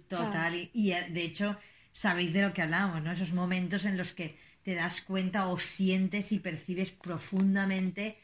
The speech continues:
Speaker 2: que no te hace falta nada, que, que, que ahí lo tienes todo, ¿no?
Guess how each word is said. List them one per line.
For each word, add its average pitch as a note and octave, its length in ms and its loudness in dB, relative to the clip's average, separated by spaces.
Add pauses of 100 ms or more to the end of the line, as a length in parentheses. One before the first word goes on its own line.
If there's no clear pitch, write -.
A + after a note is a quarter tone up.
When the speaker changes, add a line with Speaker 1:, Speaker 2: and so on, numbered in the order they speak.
(220)
Speaker 2:
que F#3 140 -6
no E3+ 140 -4
te F#3 100 -6
hace F3 180 -8
falta E3 520 -4
nada, G#3 720 2
que, E3+ 340 -8
que, E3 240 -8
que E3+ 100 -8
ahí D#3+ 160 -2
lo E3+ 160 -4
tienes F#3+ 460 -4
todo, G3 500 0
¿no? F#3 240 -4